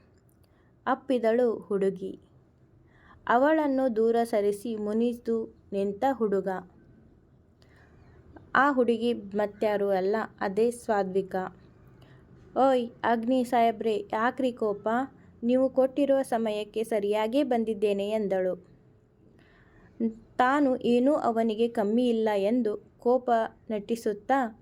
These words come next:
ಕೋಪ ಬಂದವರ ಹಾಗೆ ನಟಿಸುತ್ತಾ, "ಏ ಸಾಧ್ವಿ, ಕೋಪ ಮಾಡಿಕೊಳ್ಳಬೇಡ, ಕೋಪ, ಕೋಪ ಮಾಡಿಕೊಳ್ಳಬೇಕಾಗಿರುವುದು ನಾನು,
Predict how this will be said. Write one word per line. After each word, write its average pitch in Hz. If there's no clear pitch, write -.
ಕೋಪ 240
ಬಂದವರ 226
ಹಾಗೆ 208
ನಟಿಸುತ್ತಾ, 202
"ಏ 247
ಸಾಧ್ವಿ, 220
ಕೋಪ 277
ಮಾಡಿಕೊಳ್ಳಬೇಡ, 214
ಕೋಪ, 247
ಕೋಪ 277
ಮಾಡಿಕೊಳ್ಳಬೇಕಾಗಿರುವುದು 220
ನಾನು, 208